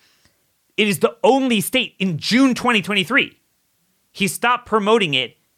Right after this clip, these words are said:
All, the Department of Health se-, seized all promotion of it in the fall twenty twenty-one. Now, would I rather it was even a few months earlier? Of course. So they'll take statements from him in the first few months where he was promoting it. Of course.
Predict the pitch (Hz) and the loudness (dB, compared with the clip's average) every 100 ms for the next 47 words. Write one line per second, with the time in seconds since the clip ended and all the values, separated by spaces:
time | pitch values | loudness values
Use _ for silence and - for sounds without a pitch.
0 | _ _ _ _ - 196 254 269 220 - | _ _ _ _ -2 2 4 4 2 -8
1 | 151 151 - 247 208 208 196 151 _ _ | -8 -4 -2 0 0 0 -2 -4 _ _
2 | - - 165 - - 226 165 - 180 233 | -12 -8 -4 -4 2 2 2 0 2 2
3 | - 196 214 214 151 127 127 - _ _ | 2 -2 0 -2 -6 -6 -8 -10 _ _
4 | - 156 - 190 185 190 160 165 151 180 | -10 -8 0 0 2 -2 -2 2 2 2
5 | 104 120 _ _ _ _ _ - 170 - | 0 -6 _ _ _ _ _ -8 -8 -8
6 | _ 190 254 208 190 233 240 202 196 196 | _ -2 0 0 -2 0 0 0 0 0
7 | 208 190 196 196 170 185 247 202 - 294 | 0 0 2 0 2 2 4 2 2 0
8 | - - - - _ _ _ _ _ _ | 0 -4 -20 -20 _ _ _ _ _ _
9 | _ _ _ - 262 247 - 240 285 - | _ _ _ -2 0 0 -2 -2 -2 -4
10 | - 262 226 196 - 190 190 185 165 220 | -4 -2 0 -2 0 -2 0 -2 -4 0
11 | 220 - 208 226 262 160 - 143 165 156 | -2 -2 -6 0 0 -2 -10 -6 -4 -2
12 | 196 180 - 156 202 208 190 170 - _ | -4 -4 -4 -2 0 0 -2 -4 -6 _
13 | - 170 156 320 - - - | -6 -6 2 2 2 -2 -12